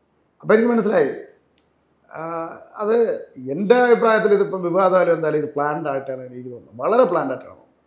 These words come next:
എനിക്ക് നേരത്തെ തോന്നി ഈ സിനിമയുടെ പ്രൊമോഷൻസിനെ ബാധിക്കണം, ഈ സിനിമ, actually ഈ സിനിമ ഇറങ്ങരുത്, അപ്പോൾ എങ്ങനെയെങ്കിലും ഇറങ്ങുന്ന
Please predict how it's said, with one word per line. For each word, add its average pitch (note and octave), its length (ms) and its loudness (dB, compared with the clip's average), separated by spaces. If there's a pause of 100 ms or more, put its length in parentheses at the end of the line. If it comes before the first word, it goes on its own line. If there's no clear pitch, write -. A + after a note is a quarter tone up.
(680)
എനിക്ക് F#3+ 260 0
നേരത്തെ G#3 320 8
തോന്നി E3 200 0 (380)
ഈ F3 120 -6
സിനിമയുടെ E3 460 -2
പ്രൊമോഷൻസിനെ D3+ 640 -2
ബാധിക്കണം, D3+ 640 0
ഈ C3+ 40 -8
സിനിമ, C#3+ 500 -8 (400)
actually G3+ 240 0
ഈ - 20 4
സിനിമ G3+ 240 2
ഇറങ്ങരുത്, F3+ 680 4 (680)
അപ്പോൾ E3 180 4
എങ്ങനെയെങ്കിലും A3+ 420 6
ഇറങ്ങുന്ന G#3+ 280 0